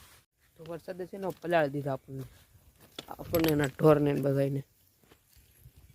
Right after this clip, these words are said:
અહીંયા ચરે છે. ધોળો ને માકડો.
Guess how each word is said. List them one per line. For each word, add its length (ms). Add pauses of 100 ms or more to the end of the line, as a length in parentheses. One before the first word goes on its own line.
(720)
અહીંયા 320
ચરે 340
છે. 260 (1600)
ધોળો 320
ને 120 (1200)
માકડો. 440